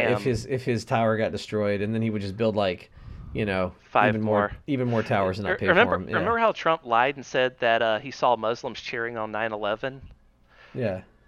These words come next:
Speaker 1: Well, there's actually interviews of Trump on nine eleven being told that the Twin Towers were knocked down, and his response was, "Oh, well, I guess that means my tower's the tallest in New York now, huh?"
Speaker 2: Yeah, pretty much.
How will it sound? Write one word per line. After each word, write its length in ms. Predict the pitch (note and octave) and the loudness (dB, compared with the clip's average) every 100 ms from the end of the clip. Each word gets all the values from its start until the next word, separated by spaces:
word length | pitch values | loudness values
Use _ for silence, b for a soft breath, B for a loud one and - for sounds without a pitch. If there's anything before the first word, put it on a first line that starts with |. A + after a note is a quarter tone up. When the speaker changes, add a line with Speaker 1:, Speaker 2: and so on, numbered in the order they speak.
| _ - | _ -2
Speaker 1:
Well, 180 | D#3 C#3 | -2 2
there's 260 | D#3 C#3 D3 | 0 0 2
actually 480 | D#3 - E3+ C#3+ C3+ | 2 0 -4 -4 -4
interviews 580 | C3+ D3 C#3+ C3+ B2 A#2+ | -4 -2 -2 -4 -10 -8
of 160 | C3 A#2+ | -10 -10
Trump 320 | - C#3+ - - | 0 0 0 -2
on 180 | C3 | -2
nine 220 | C3 C3 A#2 | 0 -2 0
eleven 440 | A#2 F3+ C#3+ A#2 | 2 0 0 -6
being 220 | A#2 A2+ A2 | -6 -8 -6
told 280 | - C3+ | -2 -2
that 120 | B2+ - | -4 -12
the 40 | |
Twin 280 | - D3+ C3 | -8 -6 -6
Towers 380 | A2 B2 B2+ A#2+ | 0 0 0 -2
were 80 | C#3 | -4
knocked 240 | B2 A#2 | -2 -2
down, 220 | - C#3+ A2+ | 0 0 0
and 100 | A#2 | -6
his 160 | C3 | -10
response 400 | B2+ - C3 - | -10 -2 -2 -2
was, 160 | B2 - B B _ | -12 -14 B B _
"Oh, 320 | D#3 F#3 D3 C3 | -2 0 0 0
well, 200 | C#3 C3 | 0 0
I 80 | B2+ | 0
guess 220 | C#3 D3+ | -2 0
that 160 | - C3 | 0 -2
means 200 | C3+ A#2 | -4 -4
my 120 | A#2 | -4
tower's 400 | C3+ A3+ E3 A2 | 0 0 2 0
the 60 | - | -6
tallest 380 | - G2+ G2+ - | -2 -2 -2 -10
in 80 | G#2+ | -14
New 60 | |
York 260 | G2+ G2+ - | -6 -6 -4
now, 260 | A2+ C3+ A#2+ | -4 -2 -4
huh?" 260 | C3 A2+ - _ _ _ | -4 -6 -8 _ _ _
Speaker 2:
Yeah, 200 | G3 G3 | 8 8
pretty 240 | - F3+ E3 | 6 0 2
much. 360 | C3 G#2 - | 2 -2 -6